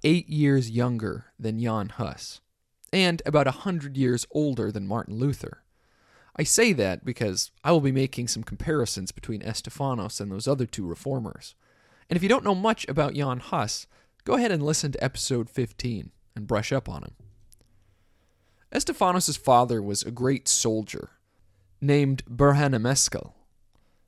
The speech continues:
but Estefanos never knew him. He was killed before Estefanos was born. So the young boy was raised by his uncle,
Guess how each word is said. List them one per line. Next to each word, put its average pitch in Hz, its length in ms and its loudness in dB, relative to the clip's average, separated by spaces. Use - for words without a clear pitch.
but - 120 -4
Estefanos 143 640 0
never 104 200 -2
knew 110 220 0
him. 69 100 -6
He 202 100 0
was 185 140 4
killed 185 300 8
before 127 280 2
Estefanos 110 640 -2
was - 140 -10
born. 101 380 -6
So - 120 -2
the 185 80 2
young 208 220 6
boy 165 200 6
was 147 220 2
raised 135 260 2
by 117 160 2
his 107 160 -2
uncle, 113 380 -6